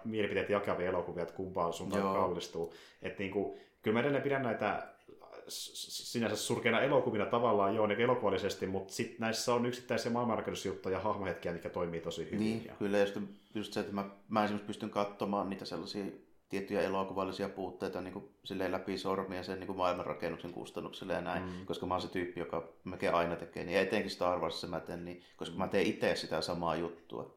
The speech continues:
Speaker 1: Mm.
Speaker 2: niinku paljonkin. No, niinku, en mä tiedä, onks mä meillä näissä kommenttirajoissa ei oo tainnut olla puhetta, mutta mä oon niinku ollut Star Wars R P G-pelinjohtaja varmaan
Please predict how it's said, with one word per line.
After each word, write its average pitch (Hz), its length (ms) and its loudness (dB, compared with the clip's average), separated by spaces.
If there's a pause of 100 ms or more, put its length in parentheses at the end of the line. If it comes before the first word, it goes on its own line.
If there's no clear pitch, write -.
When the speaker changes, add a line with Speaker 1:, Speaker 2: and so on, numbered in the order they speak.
(120)
Speaker 1:
Mm. 87 300 -10 (100)
Speaker 2:
niinku 82 400 -6 (400)
paljonkin. 80 680 -4
No, 82 120 -2
niinku, 85 300 -8 (840)
en 95 80 0
mä 98 60 2
tiedä, 101 160 4
onks 101 100 -2
mä 101 60 0
meillä 95 280 0
näissä 92 300 -2 (680)
kommenttirajoissa 104 580 2
ei 87 60 2
oo 90 60 0
tainnut 92 260 -2
olla 90 100 -2
puhetta, 90 340 -2
mutta 87 140 -6
mä 87 60 0
oon 87 80 0
niinku 87 120 -2
ollut - 280 -4
Star 95 240 0
Wars - 120 -4 (120)
R 85 80 2
P - 40 -6 (120)
G-pelinjohtaja 80 600 -4
varmaan - 280 -8